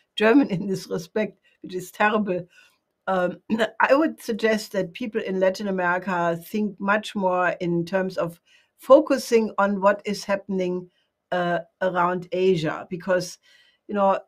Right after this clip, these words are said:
I mean, I have found that when you only think in terms of your own country, um, I mean, it's good to be a patriot, but you have to be a world citizen as well. And since right now, I,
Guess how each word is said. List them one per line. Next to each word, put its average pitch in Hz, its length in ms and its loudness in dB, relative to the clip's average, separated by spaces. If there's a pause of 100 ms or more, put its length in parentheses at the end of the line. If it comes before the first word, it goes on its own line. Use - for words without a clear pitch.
(100)
I 202 60 -4
mean, 208 180 0
I 220 120 4
have 285 180 4
found 226 340 2
that 196 160 -4
when 196 180 -4
you 208 140 -2
only 262 320 2
think 240 280 -6
in 202 140 -6
terms 220 320 -4
of 190 180 -6
your 196 260 0
own 220 460 -2 (720)
country, 175 600 -2 (300)
um, 175 580 -4 (260)
I 190 60 0
mean, 190 200 -2
it's 196 160 -6
good 302 240 -2
to 269 60 -2
be 214 180 -2
a 196 60 -2
patriot, 180 680 -4 (340)
but 196 140 -6
you 226 80 0
have 302 220 2
to 269 80 -6
be 240 160 -6
a 226 80 6
world 226 320 2
citizen 202 580 -6 (120)
as 180 200 -2
well. 175 340 0
And 175 240 -8
since 226 360 -8
right 226 260 0
now, 214 400 0 (520)
I, 247 380 4